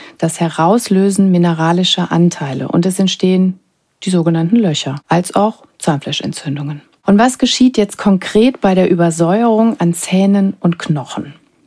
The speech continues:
Durch die Übersäuerung werden viele Mineralstoffe ausgeschwemmt, die unmittelbar für einen optimalen Stoffwechsel nachgeliefert werden müssen. Unsere Mineralstofflager im Körper sind beispielsweise Zähne und Knochen und das bedeutet, es werden bei saurer Stoffwechsellage auch sehr viele Ma-,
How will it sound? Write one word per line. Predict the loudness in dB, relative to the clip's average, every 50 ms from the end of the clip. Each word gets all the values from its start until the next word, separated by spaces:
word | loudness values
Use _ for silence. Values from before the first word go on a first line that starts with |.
| _ _ -2
Durch | 2 2 2 2
die | 0 0
Übersäuerung | 2 2 2 2 2 2 2 4 4 2 2 2 2 0 0
werden | 0 0 0 0 0 0
viele | 0 0 2 4
Mineralstoffe | 2 2 2 0 -2 -2 -2 -2 -2 -2 -2 -2 -2 -2
ausgeschwemmt, | -2 0 0 -2 -2 -2 -4 -4 -4 0 0 2 2 2 2 0 -2 -6 -6
die | -2
unmittelbar | 0 2 2 2 0 0 -2 -2 -2 0 0 0 0
für | -2 -2 -4 -2
einen | 0 0 0 0
optimalen | -2 -4 -4 -2 0 0 2 4 4 2 2
Stoffwechsel | 2 0 0 0 -2 -2 0 -2 -2 -2 0 -2 0 2
nachgeliefert | 2 2 2 0 -2 -4 -6 -6 -6 -6 -6 -8 -10 -10 -10 -10
werden | -10 -8 -6 -4 -4 -4
müssen. | -6 -8 -10 -10 -10 -12 -12 -14 -20 -20 -20 -20 -20 -20 -14 _ 0
Unsere | 0 0 0 0 0 0
Mineralstofflager | 0 0 0 0 0 0 0 0 -2 -2 -2 -2 -2 0 -2 0 0 2 0 0
im | 0 0 -2
Körper | -2 0 -2 -2 0 0 0 -2 0
sind | 2 0 0 0
beispielsweise | 0 -2 -2 -2 -4 -4 -6 -2 -2 -2 -2 -2 -4 -6
Zähne | -8 -4 -2 0 2 2 2 0
und | 0 -2
Knochen | 0 0 2 2 2 0 -2 -4 -2
und | -4 -4 -6
das | -6 -8 -8 -4
bedeutet, | -4 -2 0 0 0 0 0 0 -2 -4 -4
es | -8 -6 -4
werden | -2 0 0 0 0 0
bei | 0 -2
saurer | -2 -2 -2 0 0 0 0
Stoffwechsellage | 0 0 -2 -2 -2 -2 -4 -4 -2 -2 -2 -2 0 0 0 -2 -2 -2 -4 -4 -4
auch | -6
sehr | -4 -2 0 0 -2
viele | 0 0 0 2 2 2
Ma-, | 2 0 -2